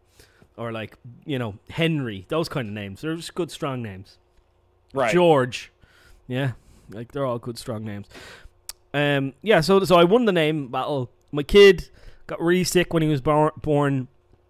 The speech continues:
Speaker 1: I told you this beforehand, and, um, now he's fine.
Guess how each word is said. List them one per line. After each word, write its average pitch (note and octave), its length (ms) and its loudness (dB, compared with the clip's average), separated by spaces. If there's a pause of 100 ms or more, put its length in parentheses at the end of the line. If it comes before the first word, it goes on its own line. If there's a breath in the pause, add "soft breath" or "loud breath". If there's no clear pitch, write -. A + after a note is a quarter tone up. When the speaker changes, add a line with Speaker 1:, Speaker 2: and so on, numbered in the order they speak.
(360)
Speaker 1:
I - 60 2
told D3 180 4
you D3 60 4
this C3+ 60 -2
beforehand, B2+ 680 -2 (100)
and, B2 320 -4
um, B2+ 260 -4
now D#3 140 2
he's D#3 140 2
fine. B2 260 -4